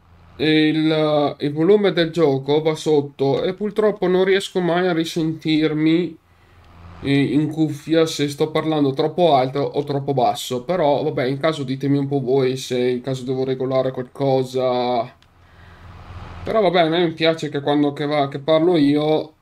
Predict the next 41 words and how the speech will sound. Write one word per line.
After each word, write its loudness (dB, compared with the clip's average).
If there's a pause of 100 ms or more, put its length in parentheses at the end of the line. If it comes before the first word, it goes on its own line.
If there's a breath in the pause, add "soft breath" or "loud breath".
il 0
volume 0
del 0
gioco -2
si -4
abbassa, -2 (640)
che -4
è -4
una 2
cosa 0
utile, -2
no? 2
Perché -6
sennò -2 (540 loud breath)
poi 2
mi 4
dite 0
nei 0
commenti, 0
"Eh, 4
abbassa, 2
alza", 2
e 0
allora 0
preferisco -4
così. -4 (180)
Io 4
in 4
cuffia -2
comunque 0
il -2
sound 0
de-, 0
del... -2 (640 loud breath)
del -2
Fiat -2
lo 0
sento -4
dannatamente -2
alto, 2
però, -2